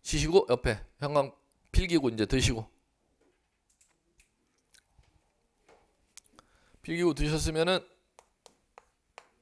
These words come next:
세 글자. 선대장.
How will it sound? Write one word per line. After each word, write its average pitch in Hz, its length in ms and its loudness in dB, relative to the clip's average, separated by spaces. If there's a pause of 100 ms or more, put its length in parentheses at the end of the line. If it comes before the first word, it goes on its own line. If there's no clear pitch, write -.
(2750)
세 - 160 -4
글자. - 340 -4 (2500)
선대장. 120 1400 4